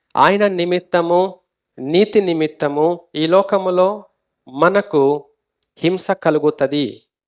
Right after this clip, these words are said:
అది దేవుడు మనకు చెప్పిన సత్యం. ఆ నీతి నిమిత్తం అంటే ఆయన వాక్యము, ఆయన, ఆయన నిమిత్తము మనకు ఈ లోకములో హింస కలుగుతది, హింస, శ్రమ కలుగుతది, హింస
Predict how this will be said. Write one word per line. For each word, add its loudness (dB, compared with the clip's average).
అది 2
దేవుడు 0
మనకు -4
చెప్పిన -8
సత్యం. -8
ఆ 2
నీతి -2
నిమిత్తం 0
అంటే 0
ఆయన 0
వాక్యము, -2
ఆయన, 0
ఆయన 4
నిమిత్తము -2
మనకు -2
ఈ -4
లోకములో 0
హింస -4
కలుగుతది, -4
హింస, -8
శ్రమ 0
కలుగుతది, -2
హింస -8